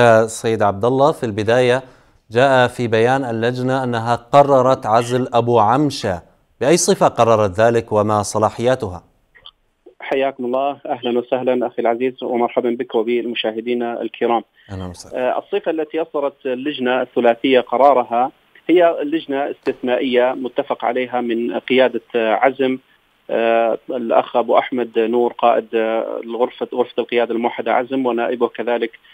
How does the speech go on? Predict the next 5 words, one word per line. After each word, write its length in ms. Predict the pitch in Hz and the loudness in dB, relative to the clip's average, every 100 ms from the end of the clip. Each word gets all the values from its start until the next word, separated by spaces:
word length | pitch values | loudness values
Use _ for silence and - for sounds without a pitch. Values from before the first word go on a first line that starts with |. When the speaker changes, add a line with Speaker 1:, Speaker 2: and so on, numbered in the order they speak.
| _ _ - | _ _ -6
Speaker 2:
آه، 340 | 113 110 110 | -2 0 0
فهيم 580 | 110 - 113 123 120 117 | -2 -6 -4 -2 -2 -2
عيسى 420 | 110 107 120 - | -4 -2 -6 -4
أبو 340 | 120 113 110 110 | -2 0 0 -2
أحمد، 360 | 123 127 123 | -2 -2 -6